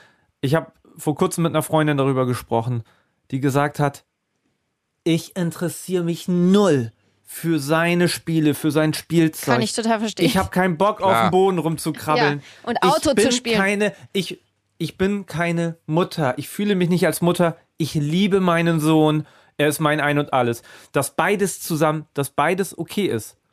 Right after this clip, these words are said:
Speaker 3: Voll
Speaker 1: Das ist
Speaker 3: okay.
Speaker 1: okay.
Speaker 2: Ja.
Speaker 1: Ne? Also da, da, das wird oft so vermischt, en-, also dass es das eine nur geht, wenn das andere auch stimmt. Also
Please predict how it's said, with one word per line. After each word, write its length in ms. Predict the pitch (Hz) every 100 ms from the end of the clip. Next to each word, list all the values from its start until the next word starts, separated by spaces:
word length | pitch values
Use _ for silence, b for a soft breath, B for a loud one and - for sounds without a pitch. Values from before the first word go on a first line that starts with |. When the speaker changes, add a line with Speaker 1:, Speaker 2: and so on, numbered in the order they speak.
| _ -
Speaker 3:
Voll 180 | -
Speaker 1:
Das 100 | 165 202
ist 60 |
Speaker 3:
okay. 320 | 147 131 104 95
Speaker 1:
okay. 100 | 220
Speaker 2:
Ja. 140 | 214 -
Speaker 1:
Ne? 320 | 156 180 240
Also 260 | 151 156 165 B -
da, 140 | 175
da, 160 | 170 175
das 200 | 175 175
wird 140 | 175
oft 240 | 190 -
so 360 | - 185 180 175 B B _ -
vermischt, 440 | 170 165 190 -
en-, 220 | 165 175 -
also 200 | 156 147
dass 240 | 147 139
es 180 | 147 -
das 180 | 151 139
eine 280 | 156 170 170
nur 380 | 165 170 160 151
geht, 360 | 151 165 160
wenn 100 | 156
das 140 | 156 -
andere 340 | 165 180 147
auch 180 | 135 131
stimmt. 260 | - 135
Also 200 | 131 127